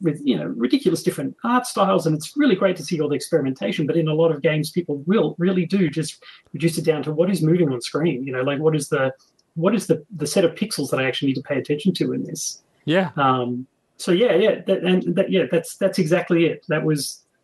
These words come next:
Speaker 1: that was like, I just wanna, I just wanna actually appreciate
Speaker 2: Yeah.
Speaker 1: this world for a minute that I'm in, you know, without, without the fear of, um, you know, getting stabbed in the back of the head.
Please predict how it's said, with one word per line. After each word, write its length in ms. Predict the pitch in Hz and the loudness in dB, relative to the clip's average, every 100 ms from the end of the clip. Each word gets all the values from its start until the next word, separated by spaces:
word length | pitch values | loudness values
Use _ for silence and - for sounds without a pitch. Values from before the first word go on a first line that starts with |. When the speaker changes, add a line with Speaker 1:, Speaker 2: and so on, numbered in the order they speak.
| _ | _
Speaker 1:
that 120 | 170 | 0
was 200 | 160 151 | 0 0
like, 140 | 165 156 - | -2 -4 -6
I 100 | - | -4
just 220 | 214 233 277 | -2 0 2
wanna, 340 | 226 170 156 - _ _ | 2 2 0 -14 _ _
I 140 | 165 160 | -4 -2
just 180 | - | 0
wanna 200 | 254 208 | 2 2
actually 420 | 165 160 165 185 147 | 2 0 0 0 0
appreciate 760 | - 175 180 - 185 185 - - - - - | 0 -2 0 0 0 0 -4 -14 -20 -10 0
Speaker 2:
Yeah. 120 | 170 | 0
Speaker 1:
this 140 | 147 | 2
world 280 | 160 196 202 | 2 2 0
for 160 | - 147 | -2 -2
a 80 | |
minute 280 | 135 131 131 - | 0 -2 -2 -2
that 100 | 147 | 0
I'm 140 | 139 | 2
in, 340 | 147 131 131 131 _ | 2 2 2 -2 _
you 120 | 160 | -2
know, 140 | 143 143 | 0 0
without, 420 | 147 156 175 135 | 0 0 -2 -2
without 400 | 151 151 190 202 | 0 2 0 -2
the 100 | 156 | -4
fear 380 | - 147 131 131 | -2 0 2 0
of, 320 | 120 120 120 - _ _ _ _ _ | -2 -4 -8 -18 _ _ _ _ _
um, 500 | 147 131 120 117 131 | -2 0 -2 -4 -4
you 140 | 131 120 | -4 -4
know, 100 | 117 | -4
getting 400 | 139 139 127 131 | 0 2 2 -2
stabbed 320 | - 147 135 | -4 -4 -2
in 60 | 135 | -2
the 40 | |
back 180 | 120 113 | -2 -4
of 60 | - | -4
the 100 | 123 | -2
head. 300 | 127 120 | -2 -2